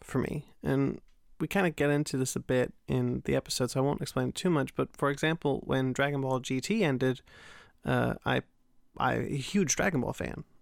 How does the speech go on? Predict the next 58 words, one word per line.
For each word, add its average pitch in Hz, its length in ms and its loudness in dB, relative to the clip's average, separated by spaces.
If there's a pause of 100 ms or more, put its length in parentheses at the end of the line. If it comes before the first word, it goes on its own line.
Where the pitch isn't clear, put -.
(100)
as - 100 -6
a - 40 -12
kid, - 280 -6 (460)
uh, 139 240 -4 (100)
but - 240 0
I, 123 320 0 (500)
I, 139 200 0
you 160 100 2
know, 135 80 2
I 131 60 2
put 147 220 -2
it - 20 -2
on 151 80 -2
a 156 80 0
shelf, 123 420 2
and 120 80 2
I, 120 100 0 (440)
I, 131 80 2
I 131 160 0
put 151 180 -2
it 175 40 2
in 175 60 2
a 156 60 2
box, - 260 0
and 139 60 0
I 123 40 0
put 127 160 -2
it 131 40 2
on 139 100 2
a 139 40 0
shelf, - 320 0
and 127 100 -2
I, 127 60 -2 (280)
I 151 60 0
didn't 160 400 2 (500)
think 247 160 0
about - 280 -4
Dragon - 260 -2
Ball - 200 0
again, - 480 -2 (360)
uh, 135 160 -2
even 190 240 2
as 139 240 0 (160)
Dragon 127 220 0
Ball 123 80 -2
Super - 280 0
was 127 120 2
airing, 123 240 0
but - 140 -10
there - 120 -4
was - 180 -10
nothing 165 400 2 (680)
to - 220 0
kind 143 240 2
of 127 80 2
engage 143 440 2
my 131 160 0
fandom 123 800 -2